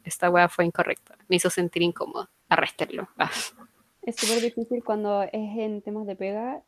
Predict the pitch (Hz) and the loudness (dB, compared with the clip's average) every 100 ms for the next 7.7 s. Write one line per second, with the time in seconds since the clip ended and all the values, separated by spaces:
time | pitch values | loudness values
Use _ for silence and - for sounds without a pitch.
0 | _ 208 - 196 202 202 196 202 208 202 | _ -10 -8 -8 -6 -6 -6 -6 -8 -8
1 | 190 196 196 208 202 190 185 180 180 185 | -6 -6 -6 -6 -4 -4 -4 -4 -4 -2
2 | 190 180 175 - - - - 220 208 415 | 0 -2 -6 -8 0 2 6 8 8 6
3 | 415 _ - 415 440 381 285 370 415 392 | -2 _ -4 0 2 0 -2 -2 2 2
4 | 370 339 349 320 330 302 - 247 262 269 | 2 0 -2 0 0 0 0 -2 2 6
5 | 247 262 262 247 226 214 202 202 196 185 | 10 12 12 12 10 8 6 4 4 2
6 | - 294 320 330 320 302 302 254 247 285 | 0 2 2 2 0 -2 -2 -2 0 -2
7 | 311 294 302 277 233 269 | -2 0 2 4 4 2